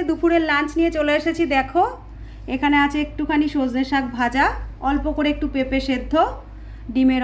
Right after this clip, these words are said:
অমলেট আর ভাত। আর এখানে রয়েছে দেখো মুসুরির ডাল। তোমরা তো জানোই কারি পাতা দিয়ে মুসুরির ডালটা আমরা খুব ভালো খাই, তো সেটাই করে নিয়েছি। এখানে মেয়েরা, ওর বাবা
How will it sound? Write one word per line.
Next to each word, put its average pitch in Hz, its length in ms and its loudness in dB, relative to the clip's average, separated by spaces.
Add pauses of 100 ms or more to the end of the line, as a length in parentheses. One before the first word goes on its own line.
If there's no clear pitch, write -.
অমলেট 254 360 2 (340)
আর 311 80 4 (120)
ভাত। 311 280 2 (500)
আর 226 160 -4
এখানে 254 280 -2
রয়েছে 254 240 0 (100)
দেখো 240 240 2 (920)
মুসুরির 302 380 -2
ডাল। 294 160 6 (480)
তোমরা 330 240 6
তো 359 60 6 (100)
জানোই 320 380 6
কারি 285 220 4
পাতা 285 220 2
দিয়ে 285 160 -2
মুসুরির 277 280 -6
ডালটা 277 260 2
আমরা 254 220 0
খুব 285 120 -4 (120)
ভালো 269 240 2
খাই, 320 160 2 (420)
তো 262 60 -2 (100)
সেটাই 294 280 2 (100)
করে 302 220 4
নিয়েছি। 311 340 -4 (500)
এখানে 311 280 -2
মেয়েরা, 285 360 4 (160)
ওর 277 160 2
বাবা 254 180 2